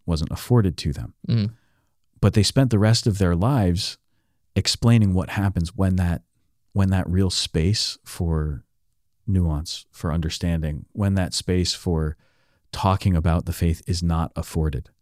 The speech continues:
Speaker 2: Mm.
Speaker 1: when it's not provided, uh, you end up with, you end up in persecution, because the, the human response to an idea that challenges everything they,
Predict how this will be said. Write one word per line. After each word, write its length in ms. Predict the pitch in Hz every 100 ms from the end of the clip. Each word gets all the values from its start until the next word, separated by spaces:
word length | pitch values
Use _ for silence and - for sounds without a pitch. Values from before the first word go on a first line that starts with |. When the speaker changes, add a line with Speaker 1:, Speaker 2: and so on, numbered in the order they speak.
| _
Speaker 2:
Mm. 280 | 120 117 104
Speaker 1:
when 140 | 98 95
it's 160 | 85
not 220 | 98 101
provided, 580 | - 107 87 78 76 82 _ _ _ _ _
uh, 200 | 87 82
you 180 | 92 95
end 220 | - 90
up 220 | 82 90 85
with, 400 | 82 - - _ _ _ _ _ _ _ _ _ _ -
you 180 | - 92
end 140 | 85 80
up 120 | 82
in 80 | 80
persecution, 640 | 85 82 85 127 - - _ _ _ _ _ _
because 480 | - 87 87 82 78
the, 340 | 92 87 78 - _ _ _ _ _ _ _ -
the 360 | 110 - 92
human 400 | 87 - 139 139
response 840 | 110 95 - 95 82 76 - - - _ _ _ - _ -
to 580 | 101 85 80 80 78 _ _ _
an 120 | 90
idea 380 | 87 85 101 104
that 200 | 90 78
challenges 500 | - 98 95 87 82
everything 380 | 87 92 92
they, 120 | 85